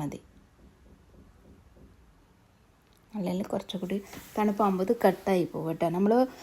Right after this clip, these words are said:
സേമിയ പായസത്തിനാവില്ലേ, അങ്ങനെ ആവും കേട്ടോ. അതുകൊണ്ടാണ് ഒരു കപ്പ്, രണ്ട് കപ്പ് പാലും പിന്നെ ഒരു കാൽ കപ്പ് വെള്ളം എടുത്തിട്ടുണ്ട്. അങ്ങനെ ആകുമ്പോൾ അത് പെട്ടെന്ന് കട്ടായിട്ട് കിട്ടില്ല കേട്ടോ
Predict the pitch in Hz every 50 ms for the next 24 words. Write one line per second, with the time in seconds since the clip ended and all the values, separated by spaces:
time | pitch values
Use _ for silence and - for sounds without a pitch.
0 | - - - - - 277 269 262 247 220 214 202 190 180 - - 165 - 165 170
1 | 165 156 160 165 - - - - - 220 220 214 202 190 175 170 170 165 180 -
2 | - - - - - - - - - - - - - - - - - - - -
3 | - _ _ _ - - _ - - - - _ _ - - - - - - -
4 | - - - - 202 208 202 208 214 214 214 214 214 226 254 277 294 - 226 226
5 | 220 - - 202 202 - - 226 233 - - - - - _ _ _ _ _ -
6 | 202 202 - - - - - _ _ _ _ _ _ - 214 214 214 208 208 214
7 | 208 208 202 - 214 196 196 190 202 247 294 - - _ _ _ _ _ - 226
8 | 220 214 226 254 294 285 - 247 254 247 - 220 208 208 202 196 - 202 196 -
9 | 208 196 196 180 180 180 185 180 170 - - - - 160 156 160 185 262 349 -
10 | - - - - _ _ - - _ _ - - - - - - 226 233 226 233
11 | 226 220 208 202 202 208 214 214 - 214 214 214 202 214 - - - - _ _
12 | _ _ _ - 220 196 - - 202 202 202 - 202 196 202 190 - 180 170 165
13 | 156 156 - 156